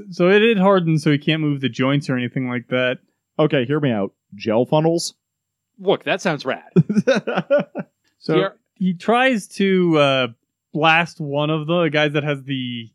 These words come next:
Speaker 1: tether on him.
Speaker 3: That's on his gun side. But Soma Pierce is like, "You won't do that.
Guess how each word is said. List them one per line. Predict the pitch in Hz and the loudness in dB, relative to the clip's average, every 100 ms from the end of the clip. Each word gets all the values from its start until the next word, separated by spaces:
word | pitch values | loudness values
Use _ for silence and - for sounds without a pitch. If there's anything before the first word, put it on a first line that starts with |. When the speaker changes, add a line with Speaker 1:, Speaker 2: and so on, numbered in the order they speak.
| _ _ _ _ | _ _ _ _
Speaker 1:
tether | 156 151 151 170 | -2 0 2 2
on | 175 185 | 2 0
him. | 220 190 - | 0 -2 -4
Speaker 3:
That's | 147 139 | -6 -4
on | 151 | -4
his | 131 113 | -6 -4
gun | 143 131 | -4 -2
side. | - 110 107 - _ _ | -4 -4 -4 -6 _ _
But | 156 | -6
Soma | - 180 170 | -2 -2 -2
Pierce | - 175 160 156 | -2 -2 -2 -4
is | 131 | -6
like, | 120 - | -6 -4
"You | 165 | -2
won't | 156 117 147 | -2 -2 -6
do | 151 | -4
that. | 135 135 | -2 -4